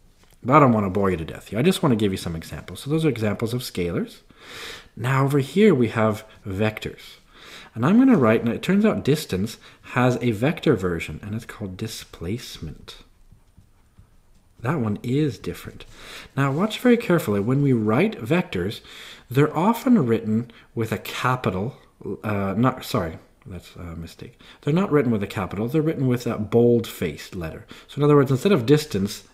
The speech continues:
S, they would, uh, or dis-, dis-, distance S like this, they would write displacement as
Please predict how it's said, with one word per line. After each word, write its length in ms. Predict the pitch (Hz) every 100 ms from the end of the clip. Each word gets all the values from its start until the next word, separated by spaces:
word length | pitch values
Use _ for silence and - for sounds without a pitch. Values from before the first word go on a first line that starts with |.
| -
S, 380 | 120 107 - - - - -
they 240 | 117 117 120
would, 200 | 120 110
uh, 580 | 110 107 104 101 98
or 60 | 98
dis-, 280 | 98 - -
dis-, 340 | - 113 - -
distance 460 | 107 120 - 107 -
S 220 | 147 -
like 140 | 156
this, 120 | 156 156
they 120 | 127
would 80 | 113
write 160 | 107
displacement 640 | 110 107 - 131 135 143 -
as 300 | 110 98 -